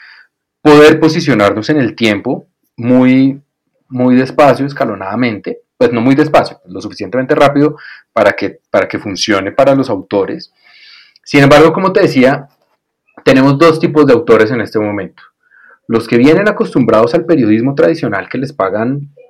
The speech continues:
un valor muy bajo por, por su trabajo y pierden los derechos de su contenido, o quien es dueño de sus derechos y está haciendo producciones para otras plataformas con una inversión importante, con un traba-, un, un,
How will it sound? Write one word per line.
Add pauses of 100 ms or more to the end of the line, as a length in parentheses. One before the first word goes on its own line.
(120)
un
valor
muy
bajo
por,
por
su
trabajo (580)
y
pierden
los
derechos
de
su
contenido, (920)
o
quien
es
dueño
de
sus
derechos (100)
y
está
haciendo
producciones
para
otras
plataformas (380)
con
una
inversión
importante,
con
un
traba-,
un,
un,